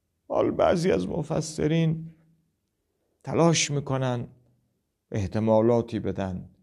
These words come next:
ارمیای پیامبر بود، عزیر بود که معروفم اینه که عزیر بوده.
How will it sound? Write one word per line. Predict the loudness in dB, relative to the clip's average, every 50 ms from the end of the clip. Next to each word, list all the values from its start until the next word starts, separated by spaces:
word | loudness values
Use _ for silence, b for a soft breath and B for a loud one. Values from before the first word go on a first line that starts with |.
| _ _ _ _ _ _ _ _ _ _ _ _ _ _ _ _ _ _ _ _ _ _ -2
ارمیای | 0 0 0 0 -2 -2 0 0 2 4 4 4 4 4 2
پیامبر | 0 -2 -2 0 0 0 0 -2 -2 -2 -2 -2
بود، | -2 -4 -8 -8 -8 -8 -10 -16 _ _ _ _ _ _ _ _ _ _ _ _ _ _ _ _ _ _ _ _ -6
عزیر | -4 -2 2 6 8 8 8 8 6 4 2 2
بود | 2 2 2 2 0 -2
که | -4 -2
معروفم | 0 0 0 0 0 -2 -2 -2 -4 -4 -2 -2
اینه | -2 -4 -4 -4
که | 0 2 4 4 4 4 0 -4 -14 _ _ _ _ _ _ _ _ _ _ _ -4
عزیر | -4 -2 0 2 4 4 4 4 2 0
بوده. | 0 -2 -2 -2 -2 -2 0 0 0 -2 -4 -8